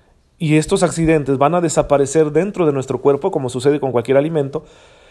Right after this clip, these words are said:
pero luego la esencia, ¿sí?, de, de esas especies eucarísticas es Cristo, es su vida, es su cuerpo y su sangre.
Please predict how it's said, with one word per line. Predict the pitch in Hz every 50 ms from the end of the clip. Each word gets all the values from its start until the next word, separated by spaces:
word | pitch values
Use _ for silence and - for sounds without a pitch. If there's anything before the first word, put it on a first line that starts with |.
| _ _ _ _
pero | - 156 151 151
luego | 143 160 180 190 196 170
la | 156 147 135
esencia, | 127 - - - 180 220 240 233 214 180 - - 127 120 117 107 - - - _ _ _ _ _
¿sí?, | - - 117 120 131 - - - -
de, | 135 131 123 120 117 101 - -
de | 131 127
esas | 127 - 175 170 156
especies | 139 - - 156 147 135 139 120
eucarísticas | 135 127 - 131 123 127 123 113 - 143 135 - 151 - -
es | 190 160 -
Cristo, | - 185 190 202 220 202 - - - - - - _ _ _ _ _ _ _ _
es | 147 143
su | - 190 180
vida, | 160 208 196 151
es | 127 -
su | 156 147
cuerpo | 170 170 170 180
y | 165
su | 170 160
sangre. | - 185 185 185 175 139 104 95 95